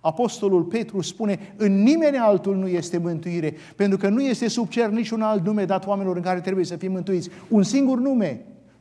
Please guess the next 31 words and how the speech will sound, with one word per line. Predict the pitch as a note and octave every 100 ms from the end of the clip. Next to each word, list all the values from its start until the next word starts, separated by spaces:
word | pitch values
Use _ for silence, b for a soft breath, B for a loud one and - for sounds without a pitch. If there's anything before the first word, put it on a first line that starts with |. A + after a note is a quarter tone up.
| B2
Domnul | A3 B3+ B3
Iisus | A3 - A#3+
Hristos. | - G3+ - A3+ F3 - - B B D3+
El | A#3+ A#3+
este | A#3+ - A3+
începătorul, | A3+ G#3+ - A3+ G#3+ G3 F#3+ C#4 B3+ F3+ C#3+ A#2+ B
El | F#3 A#3+
este | G#3+ -
căpetenia | - G#3 G3+ G#3 F#3+ G#3+ B3 A#3+ A3+
mântuirii, | G#3 G3 D#3+ F#3+ F3+ E3 B
El | G3 A3+
este | F#3 G#3+
deschizătorul | D#3+ F#3+ - G#3+ F3+ F#3 A#3 A#3 A3
drumului, | E3 A3 A3 F#3+ E3 D#3 -
El | A3+
este | A3 G3+
Cel | A#3 G3+
care | G3
a | F#3+
mers | F#3+ A3+ -
înainte | G#3+ G3 G#3+ F#3+ F3+ F3 B -
și | F#3+
acum | - A#3
ne | F#3+
cheamă | E3+ - A3 G#3
pe | - F#3
noi | F3+ G#3+ F#3+ D#3+ B
să | - F#3+
mergem | F#3+ F#3 E3+ E3+
după | D#3+ E3
El. | D#3+ D3+ A#2